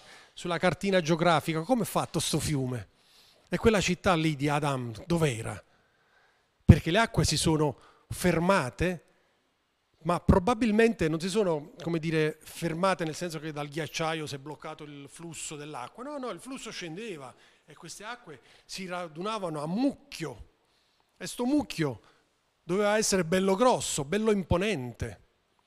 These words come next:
È come per dire: "Dovete rendervi conto di chi sono io e cosa sto facendo per voi." E il passaggio al nuovo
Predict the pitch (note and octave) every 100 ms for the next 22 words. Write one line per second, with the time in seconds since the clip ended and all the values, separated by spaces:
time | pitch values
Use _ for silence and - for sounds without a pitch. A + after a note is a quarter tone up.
0 | _ _ - F3 C4 G#3 A3 G3 A3+ A3+
1 | G3 F#3 F3 D3 - - - - _ -
2 | - _ _ _ _ _ _ _ _ _
3 | _ _ _ _ C#3 F3 A#3 G3 F#3+ F3+
4 | D3+ D3 B3+ G#3 D3+ C#3+ C#3+ F#3+ E3+ F3
5 | D3+ C3 F3+ A3 C#3+ B2+ D#3+ C#3 - D3+
6 | C#3 C3+ A#2+ A2+ F2 B2+ D#3 G#2 F#2+ -
7 | _ _ _ _ _ _ _ _ _ _
8 | _ _ _ _ _ _ _ _ _ _
9 | _ _ _ _ _ _ - A3+ C#4+ G#3
10 | F#3+ - - C4+ G#3 D#3+ F3 E3 F3+ G#3
11 | C#3+ G#2+ D#3+ F#3+ _